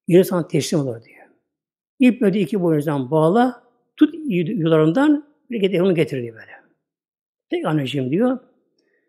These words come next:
Gidiyor, ormana doğru gidiyor. Etrafta çobanda varmışlar. Etrafında, otlakta. Hay, otu demişler böyle. Onlara soruyor. "Burada böyle, böyle bir inek varmış," diyor böyle, sarı renkte.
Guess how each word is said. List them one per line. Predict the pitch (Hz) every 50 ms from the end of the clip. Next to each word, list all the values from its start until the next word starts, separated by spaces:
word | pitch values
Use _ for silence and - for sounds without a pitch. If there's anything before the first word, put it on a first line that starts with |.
| _ _ _ _ _ _ _ _ _ _ _ -
Gidiyor, | 294 285 320 311 294
ormana | 262 240 247 240 233 240
doğru | 208 202 190 180
gidiyor. | 170 156 160 156 165 208 254 254
Etrafta | 190 165 - 226 214 196 202 - 247
çobanda | 226 - - 190 180 190 196 196 196 196 175
varmışlar. | 151 139 139 135 117 - - - 139 113 - - 359
Etrafında, | 185 143 - 170 139 127 131 131 123 151 -
otlakta. | - 165 156 - - 151 - - - 214 226 233 226 226 - _ _ _ _ _ _ _ _ _
Hay, | - 214
otu | 214 175 - - 165 120
demişler | 123 123 120 - - 160 135 127
böyle. | 135 131 127 131 - - _ _ _ _ _ _ _ _ _ _ _ _ -
Onlara | 196 208 226 247 262 269 262
soruyor. | 247 - 196 165 165 185 220 233 226 - - - _ _ _ _ _ _ _ _ _ _ _ -
"Burada | 233 226 214 208
böyle, | 233 220 214 214 190
böyle | 208 226 220
bir | 233
inek | 233 220 233 214 220 214
varmış," | 175 147 143 139 123 - -
diyor | 143 131
böyle, | 131 127 131 131 127
sarı | - - - 175 180 170 165
renkte. | 165 156 156 - 190 139